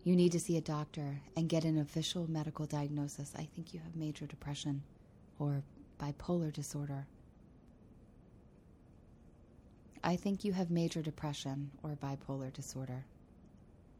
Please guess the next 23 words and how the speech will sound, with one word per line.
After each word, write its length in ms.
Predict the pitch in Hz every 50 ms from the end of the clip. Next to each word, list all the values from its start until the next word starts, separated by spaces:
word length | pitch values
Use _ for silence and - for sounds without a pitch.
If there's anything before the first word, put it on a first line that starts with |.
| - - - - - - - - - - - - - - - - - - - - - -
He'd 200 | - 220 202 -
left 200 | 185 175 175 -
for 80 | - 170
three 220 | - - - 165
years 320 | 156 156 156 156 160 160 -
to 100 | - 147
live 180 | 151 151 147 160
with 140 | 143 -
his 220 | - 151 143 - -
family 680 | - 143 139 139 143 156 156 143 139 139 151 151 147 - -
because 340 | - - - - - -
of 120 | - - -
constant 540 | - - 151 156 151 - - - - - -
fights 320 | - 151 151 - - -
with 140 | - 143 -
my 160 | 147 143 143
mom, 400 | 147 147 147 147 147 147 151 151 - - - - - - - - - -
but 100 | - 220
came 240 | 220 - 240 226 220
home 240 | 202 214 226 214 190
every 220 | 175 165 165 156
so 200 | 151 - - 156
often. 460 | 156 151 147 143 - 156 151 156 156